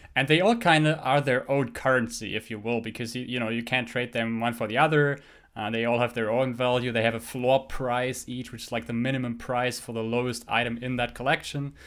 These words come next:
Um, and I, I do think there are a lot of collections that work that way, where it's literally just a known artist or, um, you know, s-,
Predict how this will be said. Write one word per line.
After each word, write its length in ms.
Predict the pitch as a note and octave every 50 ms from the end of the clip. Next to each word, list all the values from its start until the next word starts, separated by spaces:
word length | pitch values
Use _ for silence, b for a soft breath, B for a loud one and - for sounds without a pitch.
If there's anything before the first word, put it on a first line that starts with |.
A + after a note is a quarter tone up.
| B B B B B B B
Um, 540 | - A#2+ A#2+ A#2+ A#2+ A#2+ A#2+ A#2+ B2 C#3+ - -
and 120 | - B2+ C3+
I, 120 | C#3 C3+ - - -
I 60 | C#3+
do 160 | C#3 G3 A#3
think 240 | A#3 A#3 G3+ F#3+ D3
there 120 | C#3+ D3
are 20 | C3+
a 80 | B2+
lot 160 | B2 B2+ D3
of 100 | E3 -
collections 540 | - - A#2+ B2+ B2+ B2+ - - C3+ A#2 -
that 260 | - - B2+ A#2+ A2+
work 200 | A#2 A#2+ A2+ -
that 200 | - A2 G#2 G2+
way, 160 | G#2 G#2 G2+ G2+
where 180 | - A2+ A2+
it's 220 | A#2 A#2 - - -
literally 480 | C#3+ D3 C#3 D3+ D3 - C#3+ B2+ B2
just 280 | A#2 A#2+ B2 A2+ - - - - - - -
a 60 | C3+
known 240 | C3 C3+ C#3 C3+ B2+
artist 580 | B2 B2+ C3 C3 C3+ C3+ C3+ B2+ - - - -
or, 520 | - A#2+ A#2 A#2+ A#2+ A#2+ A#2 A#2 A#2 A#2 A#2 B B B B B B B B -
um, 640 | A#2 A2+ A2+ A2+ A2 A2 A2 A2 A2 A2+ B2 - - -
you 100 | - C3
know, 80 | B2 A#2+
s-, 160 | A#2 A#2 -